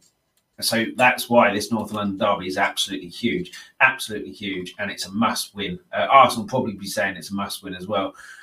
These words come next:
but they'll have their excuses potentially of injuries and, and things like that. So is there any, is there as much pressure on them? There's obviously pressure because it's North London derby against your main rivals. Fans will be desperate to win.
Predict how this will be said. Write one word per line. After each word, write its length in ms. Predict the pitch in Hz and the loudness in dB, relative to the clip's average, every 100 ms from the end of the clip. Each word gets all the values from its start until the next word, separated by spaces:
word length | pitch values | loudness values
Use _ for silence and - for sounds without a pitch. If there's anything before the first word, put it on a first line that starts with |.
| _ | _
but 100 | 101 | 0
they'll 160 | 110 101 | 2 4
have 220 | 101 87 | 2 0
their 160 | 101 98 | 0 -2
excuses 560 | 98 - 117 120 98 | -4 4 4 4 -2
potentially 640 | - - 120 117 117 101 101 | -10 2 4 4 2 0 0
of 200 | 98 95 | -2 -6
injuries 600 | 101 101 101 185 190 98 | -4 -2 -2 -2 -2 2
and, 200 | 95 90 - | 0 0 -18
and 180 | 90 90 | -20 -16
things 300 | 107 98 92 | -12 -10 -8
like 180 | 107 | -8
that. 240 | 107 95 - | -4 -6 -4
So 320 | 110 104 101 - _ _ _ | -4 -4 -4 -10 _ _ _
is 120 | 123 120 | -4 0
there 160 | 113 | 2
any, 200 | 120 117 - | 4 2 2
is 180 | 120 117 | 2 2
there 180 | 117 117 | 2 2
as 120 | 117 | 4
much 260 | 120 123 - | 4 2 2
pressure 320 | 170 170 113 | 4 4 0
on 80 | 95 | -2
them? 140 | 90 | -2
There's 180 | 104 113 | 0 4
obviously 440 | 143 127 - 113 | 6 4 0 -2
pressure 420 | - 127 113 110 | 4 6 6 0
because 260 | 101 101 98 | -2 -6 -10
it's 140 | 92 | -8
North 320 | 110 110 110 113 | -4 -2 -2 -4
London 240 | 107 101 | -4 4
derby 480 | 120 123 123 120 120 - | 10 10 10 4 0 -6
against 220 | 113 101 104 | -6 -4 -2
your 40 | |
main 220 | 101 98 | -2 2
rivals. 560 | 107 110 104 110 107 - _ | 4 6 4 0 -4 -10 _
Fans 360 | - 113 101 95 | -2 0 0 -2
will 60 | |
be 100 | 90 | -6
desperate 400 | 87 117 - - - | 0 0 0 -8 -12
to 100 | 98 | -2
win. 340 | 120 - 214 | 0 2 -2